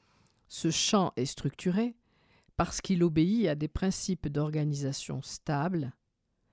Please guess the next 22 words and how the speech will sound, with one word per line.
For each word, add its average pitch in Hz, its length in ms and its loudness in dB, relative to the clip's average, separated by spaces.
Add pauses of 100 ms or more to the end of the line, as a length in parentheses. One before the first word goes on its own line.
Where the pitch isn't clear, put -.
(260)
que 147 100 -2
la 135 120 0
Kabbalah 156 520 4
décrit 147 460 -4
à 131 80 -2
travers 143 380 -2
les 127 100 -2
relations 151 640 2
entre 131 260 -6
les 123 180 -4
lettres, 185 440 -4 (380)
les 127 100 -8
séphirotes 139 800 -4 (180)
et 185 60 -2
les 180 120 0
mondes. 101 420 -4 (1300)
Le 127 160 -6
champ 117 240 -4
structuré 139 840 -6 (500)
est 143 100 4
l'ordre 139 520 2
invisible 151 800 -2